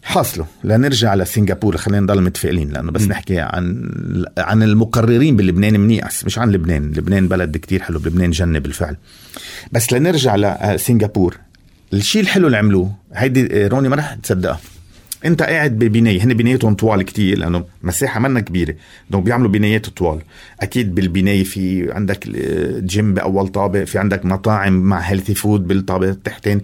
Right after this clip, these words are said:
Speaker 1: في عندك محلات بيلتقوا فيها الختيارية، باخر طابق جنينات لحتى تطلع ال-، الخ-، آه، يطلعوا الختيار يمشوا فيها والى اخره. بس اللي عملوه الاحلى من هيك، ليك الفكرة،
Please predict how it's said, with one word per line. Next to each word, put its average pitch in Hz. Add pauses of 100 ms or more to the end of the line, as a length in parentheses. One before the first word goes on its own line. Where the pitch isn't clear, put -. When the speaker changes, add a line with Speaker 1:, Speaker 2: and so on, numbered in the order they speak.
(280)
Speaker 1:
في 110
عندك 117
محلات 113
بيلتقوا 98
فيها 113
الختيارية، 104 (300)
باخر 120
طابق 135
جنينات 113
لحتى 98
تطلع 104
ال-، 92
الخ-، 92
آه، 90
يطلعوا 107
الختيار 107
يمشوا 110
فيها 104
والى 82
اخره. - (500)
بس 113
اللي 117
عملوه 170
الاحلى 110
من 85
هيك، 78
ليك 127
الفكرة، 98